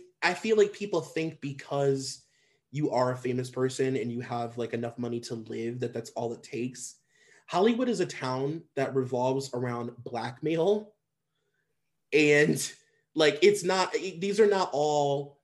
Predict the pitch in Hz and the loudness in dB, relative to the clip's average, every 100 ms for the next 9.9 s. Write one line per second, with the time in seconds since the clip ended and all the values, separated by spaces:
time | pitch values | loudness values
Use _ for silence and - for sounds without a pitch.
0 | _ _ - 180 143 208 247 269 160 113 | _ _ 0 0 2 2 2 2 0 0
1 | 117 147 170 170 175 175 170 147 147 160 | -4 -4 -2 2 2 2 2 0 0 -2
2 | 143 135 139 139 139 127 127 151 143 135 | -2 2 2 0 -2 -2 -4 -6 -2 0
3 | 123 123 131 - 131 120 - - - - | 0 0 -2 0 -2 -2 -4 -20 -20 -12
4 | - 156 151 - 139 143 131 120 120 120 | -2 -2 -2 -4 -2 0 0 0 -2 -4
5 | - 127 123 120 120 - _ _ 131 135 | -4 -2 -2 -2 -6 -10 _ _ -8 0
6 | 151 151 127 127 156 160 131 123 123 143 | 2 2 0 0 0 2 2 0 -2 -4
7 | 131 151 143 120 117 127 127 87 127 123 | -4 0 0 0 -2 0 0 -2 -6 -2
8 | 139 139 147 139 139 120 127 123 120 120 | -2 -2 -2 -2 -4 -4 -2 0 -2 -4
9 | 120 104 110 120 139 147 151 156 | -6 -6 -6 -2 2 4 4 2